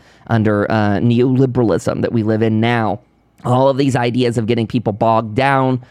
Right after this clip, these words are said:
no longer seeing their communal value to one another, and instead not trusting their neighbor. And that's what we need to reinstill, is that trust of one another. You have no allies aside from the bour-, the working class here. No bourgeois entities are gonna have your back.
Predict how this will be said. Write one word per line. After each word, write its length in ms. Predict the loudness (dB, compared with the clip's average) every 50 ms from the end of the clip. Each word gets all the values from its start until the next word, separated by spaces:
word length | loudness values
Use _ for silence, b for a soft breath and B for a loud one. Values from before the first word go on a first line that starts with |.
| b b b b b -6
no 260 | -2 0 2 2 2
longer 400 | 2 0 0 0 0 0 0 -2
seeing 400 | -2 -4 -2 0 2 2 2 2
their 140 | 2 0 -2
communal 580 | -4 -4 -2 0 2 2 4 4 2 2 0 0
value 500 | -2 -2 0 0 0 -2 -2 -2 -4 -4
to 120 | -4 -4
one 160 | -4 -2 -2 0
another, 360 | 0 0 0 0 0 0 0
and 80 | 0
instead 600 | -2 -4 -4 -6 -6 -4 -2 0 0 0 0 -2 -4 b b b b b b _
not 300 | -2 0 0 0 -2 -6
trusting 480 | -8 -6 -6 -6 -6 -6 -4 -2 0 0
their 160 | 0 0 0
neighbor. 580 | 0 -2 -2 -2 -4 -4 -6 -8 -8 -10 -14 b b b b b b b
And 100 | -4 -2
that's 220 | 0 0 0 -2 -2
what 120 | 0 0
we 140 | 2 2 2
need 220 | 2 0 0 0
to 60 | 0
reinstill, 760 | 0 0 0 0 0 0 -2 -4 -6 -4 -2 -2 0 0 -2 -2
is 100 | -2 -2
that 180 | -2 -4 -4
trust 420 | -8 -8 -4 -4 -4 -4 -4 -4 -4
of 100 | -4 -2
one 200 | -2 -2 0 0
another. 420 | 0 0 0 0 -2 -4 -6 -10 b b b b b b b
You 140 | 2 2 2
have 300 | 4 2 2 2 2 2
no 160 | 2 2 2
allies 680 | 2 2 2 2 2 2 2 0 0 -2 -4 -4 -4
aside 480 | -4 -4 -2 -2 0 0 0 0 0 0
from 180 | -2 0 0
the 60 | 0
bour-, 240 | 0 2 2 0 0
the 140 | 0 0 0
working 400 | 0 0 0 -2 -2 -2 -4 -4
class 400 | -2 -2 -4 -4 -4 -6 -6 -6
here. 160 | -4 -2 0
No 160 | 0 0 0
bourgeois 540 | 2 0 0 0 -2 -2 0 0 0 0 -2 -2
entities 560 | -2 -4 -4 -4 -6 -4 -2 -2 -2 0 0
are 60 | 0
gonna 180 | 0 0 -2 -2
have 300 | -2 -2 -2 -2 -2 -2
your 100 | -2 -2
back. 460 | -2 -2 -4 -4 -6 -10 -16 -20 -20